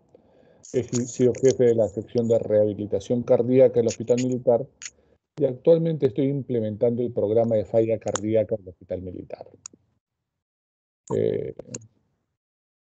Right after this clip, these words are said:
estoy en el mundo de la docencia desde que era estudiante,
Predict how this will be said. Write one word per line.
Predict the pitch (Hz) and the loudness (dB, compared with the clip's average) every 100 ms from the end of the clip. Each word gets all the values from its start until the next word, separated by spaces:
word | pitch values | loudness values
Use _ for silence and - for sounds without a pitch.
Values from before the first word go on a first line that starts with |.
| _ - - - - - - _ _ - | _ -18 -14 -14 -14 -20 -20 _ _ -2
estoy | 117 - 135 135 | 0 4 6 6
en | 131 123 | 4 0
el | 113 | 0
mundo | 123 131 127 | -2 0 4
de | 127 | 6
la | 113 | 6
docencia | 113 110 156 160 135 - 123 123 123 131 - - - - - - - - | 2 0 -2 -2 -4 -2 2 2 0 -4 2 6 6 6 -2 -6 -2 0
desde | 127 117 104 117 - | 0 0 -2 -4 -2
que | 127 | 2
era | 123 | 2
estudiante, | 117 139 135 143 117 - | 2 0 2 2 0 -6